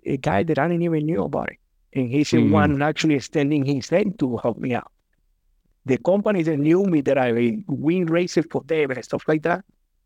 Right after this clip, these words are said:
Speaker 1: nothing.
Speaker 2: Yeah.
Speaker 1: Nothing at all. They, they were, they, and that's what I tell a lot of the kids and people nowadays. Enjoy as much as you can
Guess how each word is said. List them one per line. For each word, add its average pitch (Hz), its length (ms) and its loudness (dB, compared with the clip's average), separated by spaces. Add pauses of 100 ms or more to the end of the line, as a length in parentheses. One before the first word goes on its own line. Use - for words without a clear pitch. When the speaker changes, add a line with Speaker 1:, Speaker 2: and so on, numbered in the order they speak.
(760)
Speaker 1:
nothing. 123 480 -4 (760)
Speaker 2:
Yeah. 98 300 0 (340)
Speaker 1:
Nothing 131 420 -2
at 127 80 -2
all. 120 300 -2 (500)
They, 117 120 0
they 147 200 0
were, 156 260 0
they, 151 360 0
and 170 200 -2
that's 214 200 0
what 240 100 -2
I 151 80 -2
tell 156 240 -2
a 147 40 2
lot 151 180 2
of 143 80 0
the 127 140 -4
kids - 500 -6
and 117 360 -6
people 165 300 -2
nowadays. 127 440 -2 (520)
Enjoy 120 360 0
as 160 200 -2
much 156 220 -2
as 165 100 -6
you - 80 0
can 160 400 -2